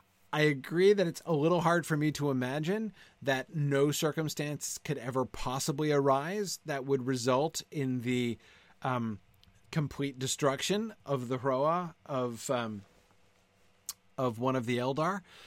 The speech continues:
Um, but then again, I think the answer to that would be, "But that's just because I can't imagine Arda unmarred"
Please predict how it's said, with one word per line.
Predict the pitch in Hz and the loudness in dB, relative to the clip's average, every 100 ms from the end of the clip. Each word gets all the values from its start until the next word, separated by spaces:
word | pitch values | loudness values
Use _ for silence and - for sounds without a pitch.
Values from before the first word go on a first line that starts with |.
| - - _ | -20 -20 _
Um, | 139 131 123 113 _ _ _ _ - _ _ _ _ _ _ _ _ _ _ _ _ _ _ | 0 2 0 -6 _ _ _ _ -20 _ _ _ _ _ _ _ _ _ _ _ _ _ _
but | 165 156 - | 0 0 -6
then | 208 139 123 117 156 | -20 -14 -12 -4 -2
again, | 160 151 156 151 147 | -2 0 0 -2 -4
I | 143 | -6
think | 139 160 147 | 0 -2 0
the | 139 | -2
answer | 220 370 202 | -2 -2 -2
to | 135 | -6
that | 113 113 113 | -6 -4 -4
would | 131 135 120 | 0 0 0
be, | 135 131 123 117 - _ | 0 0 0 -4 -10 _
"But | 147 | -6
that's | 180 180 | -4 -4
just | - 160 - | -2 -2 -2
because | 147 135 | -2 -2
I | 135 | -2
can't | 127 139 135 | -4 -4 -4
imagine | 123 123 123 131 123 | -4 -4 -4 -4 -4
Arda | 127 123 120 135 | -4 -2 -4 -2
unmarred" | 131 131 185 - | -2 -2 -4 -6